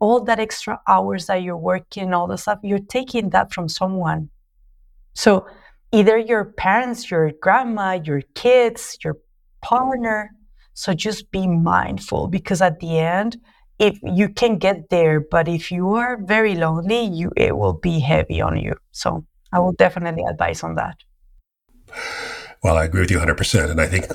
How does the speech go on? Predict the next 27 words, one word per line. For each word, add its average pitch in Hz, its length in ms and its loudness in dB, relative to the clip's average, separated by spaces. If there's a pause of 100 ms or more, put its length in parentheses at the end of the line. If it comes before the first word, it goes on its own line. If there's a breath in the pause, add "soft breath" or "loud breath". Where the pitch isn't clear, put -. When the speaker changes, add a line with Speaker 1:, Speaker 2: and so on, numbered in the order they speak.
Speaker 2:
honestly, 85 280 2
it's 73 220 -2
one 90 140 2
of 78 180 -2
the, 69 300 -2
kind 82 160 2
of, 76 60 -2
when 76 120 2
I 80 40 2
look 92 220 0
back 78 220 4
in 73 80 -4
my 71 100 -2
own 80 160 -2
life, - 440 -8 (300)
it's - 220 -10
something 80 380 0
that 69 120 0
I 71 100 0
wish 76 340 0
I 78 100 2
had 78 140 -4
realized 69 540 -2
sooner, - 400 -8 (680 loud breath)
that 92 160 0
in 78 140 2
my, 73 300 -2